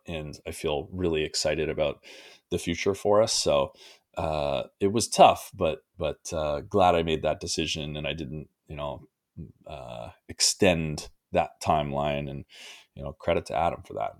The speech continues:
Like, his force of will and sense of urgency has, like, he,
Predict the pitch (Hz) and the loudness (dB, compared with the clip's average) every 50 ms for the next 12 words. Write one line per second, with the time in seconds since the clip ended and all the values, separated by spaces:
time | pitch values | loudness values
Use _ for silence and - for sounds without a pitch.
0 | _ - - - - - - - - - - 117 110 - - - - - - - | _ -20 -18 -16 -16 -16 -16 -16 -6 0 2 4 4 2 0 -4 -6 -12 -6 2
1 | - 104 107 107 - - 101 87 87 92 82 85 87 87 87 87 85 80 80 71 | 4 6 6 6 4 2 -2 -4 -4 -4 -6 -4 -2 0 0 0 0 0 -2 -4
2 | - - _ _ _ _ _ _ _ _ _ _ _ _ _ - 95 90 87 82 | -6 -10 _ _ _ _ _ _ _ _ _ _ _ _ _ -10 -8 -6 -4 -4
3 | - - - 101 92 95 - 87 80 - - 87 90 87 78 90 82 - - - | -4 -2 -2 -2 -2 -2 -4 -8 -8 -4 0 0 0 0 0 -4 -6 -6 -6 -6
4 | 76 76 73 73 87 90 90 78 67 - - - - 71 69 - - - - - | -6 -6 -6 -6 -4 -2 -2 -2 0 -2 -2 -2 -2 -4 -4 -6 -10 -20 -18 -10
5 | - 82 98 | -8 -8 -8